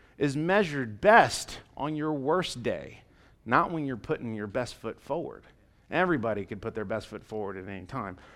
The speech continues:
but it's when the, you crack under pressure that character will be revealed. That's for another time. The competency of a deacon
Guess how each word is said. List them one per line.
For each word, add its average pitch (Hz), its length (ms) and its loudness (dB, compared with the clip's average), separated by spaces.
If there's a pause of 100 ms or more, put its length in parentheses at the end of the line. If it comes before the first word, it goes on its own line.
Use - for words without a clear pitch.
(140)
but 117 100 -2
it's 113 180 -2
when 113 140 -4
the, 104 120 -6
you 113 180 -6
crack 165 380 6
under 160 180 4
pressure 120 580 0 (220)
that - 160 -4
character 113 680 -2 (100)
will 101 100 -10
be 101 160 -10
revealed. 110 480 -10 (1120)
That's 170 240 6
for 139 160 -2
another 110 260 -2
time. 113 400 -6 (400)
The 165 80 -4
competency 233 720 6
of 196 120 8
a 208 40 8
deacon 120 580 -2